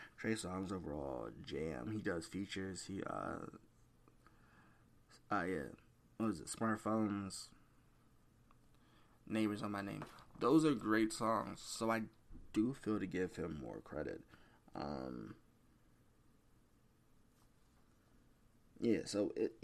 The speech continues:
overall, I do like most of these, uh, R and B songs. I,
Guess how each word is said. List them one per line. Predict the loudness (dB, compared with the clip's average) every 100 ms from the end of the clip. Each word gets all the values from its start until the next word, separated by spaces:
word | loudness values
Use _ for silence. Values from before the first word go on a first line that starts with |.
| 4
overall, | 6 8 8 6 2 0
I | 0 0
do | 0 2 6 6 6 0
like | -2 -4 -4
most | -4 -4 -4
of | -4
these, | -4 -4 -4
uh, | -4 -4 -4 -4 -8 -16 -20 -20 -20 -20 -20 -20 -20 -20 -20 -20 -20 -12 0
R | 2
and | 2
B | 0 -2
songs. | -4 -8 -12 -4
I, | -2